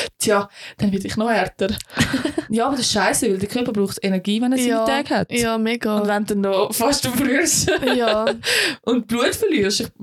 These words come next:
Speaker 1: ich blute sehr
Speaker 2: Ja.
Speaker 1: viel. Und dann, fuck.
Speaker 2: Ja, ja, das ist scheiße.
Speaker 1: Ja, ich hoffe es nicht. Ähm, genau, das nächste Sätzchen unter dem Eisberg.
Speaker 2: Mhm.
Speaker 1: Lächel doch mal.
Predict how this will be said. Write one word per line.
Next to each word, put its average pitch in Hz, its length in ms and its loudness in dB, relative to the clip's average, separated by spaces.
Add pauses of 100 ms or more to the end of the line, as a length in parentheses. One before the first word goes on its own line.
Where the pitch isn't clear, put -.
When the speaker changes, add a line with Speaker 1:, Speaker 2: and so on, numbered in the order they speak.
(140)
Speaker 1:
ich 196 180 -2
blute 202 240 0
sehr 214 200 0
Speaker 2:
Ja. 233 120 0
Speaker 1:
viel. 175 240 0 (160)
Und 196 160 -2
dann, 190 320 0 (220)
fuck. - 480 -2
Speaker 2:
Ja, 220 380 -2 (300)
ja, 233 200 0
das 240 180 -8
ist - 140 0
scheiße. 214 400 -2 (360)
Speaker 1:
Ja, 214 140 2
ich 220 140 0
hoffe 196 120 0
es - 100 -2
nicht. 165 220 0 (680)
Ähm, 214 540 0 (640)
genau, 170 200 2
das 165 160 -2
nächste 247 540 2 (480)
Sätzchen 254 720 0
unter 233 300 -2
dem 214 160 2
Eisberg. 226 580 0
Speaker 2:
Mhm. 226 420 0
Speaker 1:
Lächel 185 460 2
doch 190 180 0
mal. 160 400 0